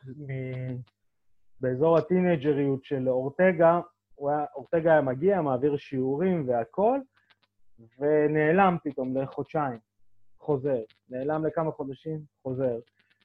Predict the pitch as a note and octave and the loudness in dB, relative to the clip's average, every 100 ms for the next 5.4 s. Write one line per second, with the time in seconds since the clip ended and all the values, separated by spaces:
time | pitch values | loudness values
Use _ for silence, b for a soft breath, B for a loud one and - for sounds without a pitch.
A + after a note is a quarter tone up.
0 | _ B2+ B2+ E3+ F3 G3 F#3 F3 E3+ F3 | _ -6 2 2 2 0 2 0 -2 0
1 | F3 F3 F#3 E3+ F#3 G3+ F3+ D#3 C3+ D3 | 2 4 4 0 0 -2 -4 -8 -6 -6
2 | C#3 B2 C3 C3 D#3 D#3+ - - - - | -4 -6 -4 0 2 0 -4 -8 -8 -6
3 | C3+ C#3 D3 _ C3 C3+ B2 A#2+ A#2+ A2+ | -2 -2 -2 _ -4 -2 -2 -4 -6 -6
4 | A#2 A2+ - _ _ _ _ _ _ A#2 | -10 -12 -18 _ _ _ _ _ _ -10
5 | - C#3 C#3 B2 | -8 -6 -2 -4